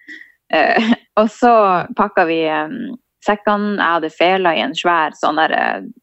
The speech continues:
sekk. Og så hadde jeg masse mat og kaffe, og ikke sant, det var jo, plutselig var det tjuefem kilo på, på ryggen, og alle de andre hadde jo også med seg masse ting, og så gikk vi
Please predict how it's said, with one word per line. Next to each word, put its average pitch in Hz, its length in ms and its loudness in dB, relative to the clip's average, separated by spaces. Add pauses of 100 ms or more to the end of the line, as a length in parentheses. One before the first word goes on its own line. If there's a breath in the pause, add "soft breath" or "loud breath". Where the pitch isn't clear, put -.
(260)
sekk. - 460 -6 (500 loud breath)
Og 190 120 2
så 185 80 2
hadde 170 160 2
jeg 160 60 -4
masse 170 280 -2
mat 175 640 2
og 143 160 0
kaffe, - 500 -2 (280)
og - 220 0
ikke 165 180 -2
sant, - 260 -2
det - 80 -6
var - 160 0
jo, 190 80 -8
plutselig 190 400 -2
var 160 140 0
det 160 100 -2
tjuefem 160 420 -4
kilo - 240 -4
på, - 200 -2 (400)
på 196 100 0
ryggen, 190 380 0
og - 80 2
alle 190 180 0
de 170 80 0
andre 185 300 0
hadde 175 260 0
jo 160 140 4
også - 300 0
med - 180 -2
seg - 220 -2 (640)
masse - 300 -4
ting, 220 320 2
og 190 180 -2
så 196 200 2
gikk 190 380 -2
vi 160 180 0